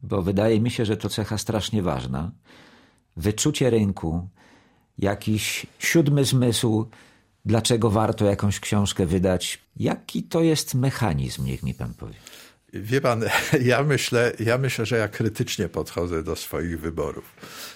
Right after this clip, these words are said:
Speaker 2: Przez, e, pewną ilość lat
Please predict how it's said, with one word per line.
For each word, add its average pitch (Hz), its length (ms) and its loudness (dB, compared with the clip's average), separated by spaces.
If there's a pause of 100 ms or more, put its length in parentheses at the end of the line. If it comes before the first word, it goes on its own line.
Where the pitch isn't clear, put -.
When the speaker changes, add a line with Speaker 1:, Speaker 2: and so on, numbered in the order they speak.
(120)
Speaker 2:
Przez, - 400 -2
e, 85 40 -2 (460)
pewną 98 560 -2
ilość 87 340 -4
lat 92 420 -4